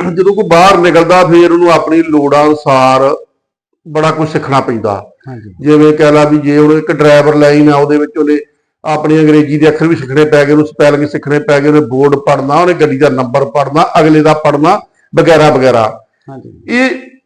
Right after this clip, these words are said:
Speaker 1: ਗੱਲਾਂ ਉਹ ਬੰਦਾ ਭਾਵੇਂ ਕਿ ਉਹਦੇ ਕੋਲ ਇੱਕ ਨਪੜ੍ਹ ਇਸ ਕਰਕੇ ਹੁੰਦਾ ਕਿ ਉਹ, ਉਹਦੇ ਕੋਲ ਸਰਟੀਫਿਕੇਟ ਨਹੀਂ ਹੈਗਾ।
Speaker 2: ਸਰਟੀਫਿਕੇਟ ਨਹੀਂ ਹੈਗਾ।
Speaker 1: ਤੇ ਉਹ ਕਰ ਪੜ੍ਹਾਈ ਪੂਰੀ ਜਾਂਦਾ, ਕਿਉਂਕਿ ਉਹਦੀ ਪੜ੍ਹਾਈ ਜਿਹੜੀ ਆ ਸਗੋਂ ਘਰ ਬੈਠੇ ਪੜ੍ਹੇ ਲਿਖੇ ਨੂੰ ਜ਼ਿਆਦਾ ਵਾ, ਕਿਉਂਕਿ ਜਿਹੜਾ ਬੰਦਾ ਦੁਨੀਆ 'ਚ ਵਿਚਰਦਾ ਨਾ,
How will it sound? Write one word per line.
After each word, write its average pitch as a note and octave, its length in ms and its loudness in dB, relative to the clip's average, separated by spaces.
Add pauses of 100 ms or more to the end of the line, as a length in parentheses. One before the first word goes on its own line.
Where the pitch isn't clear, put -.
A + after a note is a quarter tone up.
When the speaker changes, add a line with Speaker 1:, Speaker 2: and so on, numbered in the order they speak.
(160)
Speaker 1:
ਗੱਲਾਂ G3+ 260 2
ਉਹ G#3 40 2
ਬੰਦਾ G3+ 400 0
ਭਾਵੇਂ F#3 380 4
ਕਿ G3 120 -4
ਉਹਦੇ G3+ 180 4
ਕੋਲ G3+ 120 4
ਇੱਕ G3+ 140 0
ਨਪੜ੍ਹ F3 460 0
ਇਸ E3 160 2
ਕਰਕੇ E3 420 0
ਹੁੰਦਾ D3 420 2
ਕਿ F#3+ 380 -4
ਉਹ, F3 400 0
ਉਹਦੇ F3 120 -2
ਕੋਲ G#3 140 -2
ਸਰਟੀਫਿਕੇਟ F#3 600 -2
ਨਹੀਂ E3+ 200 0
ਹੈਗਾ। A#2 340 -2
Speaker 2:
ਸਰਟੀਫਿਕੇਟ B2 400 -16
ਨਹੀਂ G#2+ 160 -20
ਹੈਗਾ। G2+ 200 -20 (500)
Speaker 1:
ਤੇ G3 400 -2
ਉਹ A3 120 2
ਕਰ G#3 240 2
ਪੜ੍ਹਾਈ A3+ 240 2
ਪੂਰੀ F#3+ 300 0
ਜਾਂਦਾ, F#3 360 2
ਕਿਉਂਕਿ G#3 300 -2
ਉਹਦੀ A3+ 160 0
ਪੜ੍ਹਾਈ G3+ 680 0
ਜਿਹੜੀ F3 340 0
ਆ G3+ 160 2
ਸਗੋਂ E3+ 360 0
ਘਰ F3 260 0
ਬੈਠੇ C#3+ 380 -2
ਪੜ੍ਹੇ E3 260 0
ਲਿਖੇ D#3+ 200 -2
ਨੂੰ E3 300 -2
ਜ਼ਿਆਦਾ C#3 420 2
ਵਾ, D#3 140 4
ਕਿਉਂਕਿ D#3 340 -4
ਜਿਹੜਾ F3 220 0
ਬੰਦਾ D3 360 -2
ਦੁਨੀਆ C3 420 -2
'ਚ D#3+ 80 -4
ਵਿਚਰਦਾ C#3+ 460 -4
ਨਾ, E3+ 140 -6